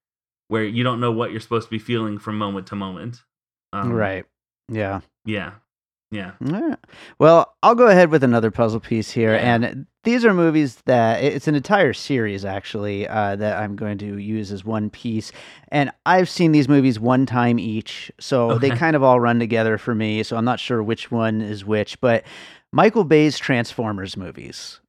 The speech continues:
Speaker 2: um,
Speaker 1: Uh-huh. <laughs>
Speaker 2: which, running through these movies, which are very ridiculous, but some of them are pretty fun. The first one's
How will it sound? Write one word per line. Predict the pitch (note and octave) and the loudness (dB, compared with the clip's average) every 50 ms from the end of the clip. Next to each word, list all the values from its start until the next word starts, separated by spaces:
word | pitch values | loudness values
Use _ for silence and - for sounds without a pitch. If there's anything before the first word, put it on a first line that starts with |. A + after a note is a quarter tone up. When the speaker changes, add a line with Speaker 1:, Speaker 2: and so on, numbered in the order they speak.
| _ | _
Speaker 2:
um, | - A#2 A2+ A2 A2 G#2+ G#2+ A#2+ C3+ F3+ F#3 F3+ - A3+ B3 | -2 0 2 4 4 4 4 2 2 0 -2 -4 -10 -10 -6
Speaker 1:
Uh-huh. | E3 D3+ | -6 -6
<laughs> | A#2+ - - - C3 B2+ C3+ | -6 -8 -10 -10 -4 0 4
Speaker 2:
which, | C#3 C#3+ C#3 C3 B2+ - - - - E3 D3 - - - | 6 6 6 6 4 -2 -8 -8 -8 -10 -10 -10 -14 -12
running | - C#3 C3+ D#3+ F3+ G3+ B3+ B3+ C4+ - | -4 2 4 6 6 6 4 2 0 0
through | - - G3 F#3+ F#3 F#3+ | 0 2 4 6 6 6
these | E3 F3+ F3 D#3+ C#3+ | 4 2 0 0 0
movies, | C#3 C3 B2+ A#2 A2+ A2+ A2+ B2+ | 2 2 2 2 2 0 0 -2
which | C#3 - | -2 -2
are | C#3+ C#3 | -4 -6
very | B2 A#2 D#3+ D#3 C#3+ C#3+ C3+ | -2 2 4 6 6 6 6
ridiculous, | B2 A2+ G2+ G2+ G2+ G2 - A#2+ G#2+ A2 A2 - | 4 2 0 -4 -6 -8 -8 -6 -6 -6 -6 -8
but | - _ C3+ B2+ B2 | -4 _ -2 -2 0
some | - - A#3 B3+ | 0 0 0 2
of | C4 A3 | 2 2
them | F3+ E3+ D3+ C3+ B2+ B2 A#2 A2+ | 4 4 4 2 2 0 0 -2
are | - A2 A2 G#2+ G2+ - _ - | -2 -2 -2 -4 -4 -8 _ -6
pretty | B2 G#2+ G#2 | -6 -4 -4
fun. | F#2+ - - G2 G2 A2 | -6 -8 -10 -8 -4 -4
The | C#3+ | -4
first | D3 - G#3+ G#3 F#3 - | 0 2 2 2 2 2
one's | - D#3 C#3 B2 A2 - - - | -2 -2 -2 -2 -4 -8 -12 -20